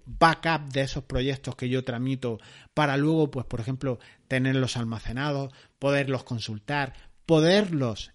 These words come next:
incluso replicarlos? En este sentido, ClickUp nos permite hacer exportaciones a Excel de todo lo que vamos trabajando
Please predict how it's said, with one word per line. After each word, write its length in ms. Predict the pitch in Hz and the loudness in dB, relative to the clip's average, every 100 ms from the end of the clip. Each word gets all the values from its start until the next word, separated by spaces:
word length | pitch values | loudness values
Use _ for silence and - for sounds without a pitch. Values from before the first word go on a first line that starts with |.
| _ | _
incluso 600 | 139 135 156 156 156 127 | -2 0 6 6 6 2
replicarlos? 800 | 120 139 185 - 160 156 170 185 _ _ _ _ _ - - - | 0 2 2 4 4 4 2 0 _ _ _ _ _ -20 -20 -2
En 100 | 151 | 0
este 160 | 185 - | 0 0
sentido, 560 | 226 208 214 185 190 - - - _ | -2 0 0 0 -2 -6 -20 -20 _
ClickUp 520 | 185 202 185 180 - - _ | 0 2 4 2 0 -14 _
nos 240 | - 170 165 | 2 4 4
permite 560 | - 143 156 214 208 | 2 0 2 2 0
hacer 280 | 127 - 147 | -2 0 0
exportaciones 800 | 131 - 127 - 113 131 135 - | 2 2 0 -2 -4 -2 -2 -2
a 120 | 139 | -4
Excel 320 | 135 - 160 - | -4 -2 -4 -6
de 240 | 143 139 131 | -4 -2 0
todo 320 | 143 151 175 | 0 0 0
lo 80 | 147 | -2
que 100 | 117 | -4
vamos 240 | 120 120 | -6 -6
trabajando 640 | - 120 113 123 127 143 | -6 -6 -6 -4 -2 -2